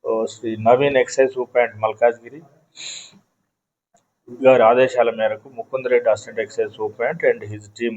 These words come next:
st-, station house office Gatkeser excise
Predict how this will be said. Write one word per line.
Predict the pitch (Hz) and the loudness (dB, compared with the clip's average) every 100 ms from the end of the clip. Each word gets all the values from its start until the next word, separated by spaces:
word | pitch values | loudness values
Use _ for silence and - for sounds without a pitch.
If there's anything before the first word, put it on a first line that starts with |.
| 104 | -10
st-, | - - - - | -18 -12 -12 -10
station | - 117 110 117 | 2 2 2 -2
house | 113 110 | 2 2
office | 107 107 107 - | 0 -4 -20 -4
Gatkeser | 104 104 117 113 104 98 | -4 0 -2 0 -2 -4
excise | - 117 - | -4 -4 -4